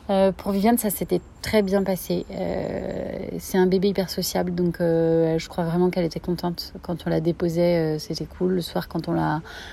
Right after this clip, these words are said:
récupérait, elle, euh, elle était contente de nous voir, elle souriait quand on arrivait, mais, euh,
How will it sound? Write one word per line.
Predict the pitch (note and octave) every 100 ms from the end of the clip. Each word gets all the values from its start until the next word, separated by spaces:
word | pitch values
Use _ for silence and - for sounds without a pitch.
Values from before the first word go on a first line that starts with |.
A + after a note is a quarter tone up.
| -
récupérait, | F3+ F3+ F#3+ F#3+ F#3+ F#3 F#3+ F#3
elle, | F3+
euh, | E3+ E3 E3 E3+
elle |
était | F3 F#3
contente | G3 F#3 G3
de | F#3+
nous | F#3+
voir, | F#3 F#3
elle | F3
souriait | - F3 F3
quand | F3 D#3+ -
on |
arrivait, | D#3 E3 D#3 F3+
mais, | E3+ D#3 C#3+
euh, | C3+ C3+